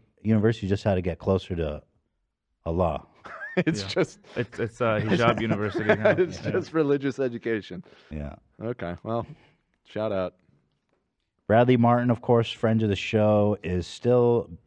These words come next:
Speaker 1: beta cucked by Andrew Tate and his fans. Can't wait to hear what Cobra Tate has to say. Bradley.
Speaker 2: I mean, me too, kinda, right?
Speaker 1: What?
Speaker 2: Like, wanna hear what he has to say? Like, it's probably gonna be really dumb and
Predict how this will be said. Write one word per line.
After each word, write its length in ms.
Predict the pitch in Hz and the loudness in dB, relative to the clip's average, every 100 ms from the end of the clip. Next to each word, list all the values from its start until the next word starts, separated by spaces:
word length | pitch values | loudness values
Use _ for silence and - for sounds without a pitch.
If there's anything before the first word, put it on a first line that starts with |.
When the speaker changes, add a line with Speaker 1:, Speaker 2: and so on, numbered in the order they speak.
| _ - | _ -4
Speaker 1:
beta 280 | 104 104 | -2 0
cucked 480 | 95 - 95 - - | -2 -2 -4 -4 -8
by 160 | 90 90 | -6 -4
Andrew 340 | 85 92 92 | -4 -4 -4
Tate 320 | 92 98 90 | -4 -4 -4
and 100 | - | -6
his 140 | 87 - | -8 -4
fans. 540 | 120 117 107 101 98 - - _ _ - - | -2 0 2 0 -4 -14 -20 _ _ -20 -4
Can't 160 | 113 113 | 0 2
wait 120 | 110 | 0
to 40 | 101 | 0
hear 100 | 101 | 0
what 160 | 98 | 0
Cobra 280 | - 101 95 | -2 -2 -2
Tate 220 | - 95 | -2 -2
has 220 | 90 90 | 0 -4
to 100 | - | -6
say. 440 | 87 95 92 90 90 | -8 -4 -2 0 -2
Bradley. 760 | 92 113 107 101 104 101 87 - - - _ _ _ - - _ _ _ _ _ _ _ _ _ _ _ _ - | 0 2 2 0 -2 -2 -4 -10 -20 -20 _ _ _ -20 -20 _ _ _ _ _ _ _ _ _ _ _ _ -14
Speaker 2:
I 60 | 151 | -8
mean, 180 | 160 | -4
me 100 | 127 | -2
too, 220 | 156 101 117 | -4 -6 -6
kinda, 280 | 76 90 | -8 -10
right? 300 | 95 92 110 - _ _ _ _ | -8 -8 -10 -14 _ _ _ _
Speaker 1:
What? 340 | 101 107 117 - - - _ _ _ _ _ _ _ _ _ _ _ _ _ _ _ _ | 2 2 2 -2 -20 -20 _ _ _ _ _ _ _ _ _ _ _ _ _ _ _ _
Speaker 2:
Like, 120 | 98 85 _ - | -10 -10 _ -10
wanna 260 | 110 104 | -6 -4
hear 200 | 95 101 | -4 -2
what 180 | 98 98 - _ - | -2 -4 -8 _ -10
he 120 | 101 | -6
has 160 | 95 - | -4 -6
to 100 | - | -10
say? 280 | 92 101 120 | -6 -4 -4
Like, 160 | 90 | -8
it's 100 | 90 | -8
probably 240 | - 98 90 | -6 -6 -6
gonna 140 | 95 | -6
be 80 | 92 | -6
really 180 | 95 92 | -6 -6
dumb 300 | 92 95 92 | -8 -8 -8
and 240 | 90 | -10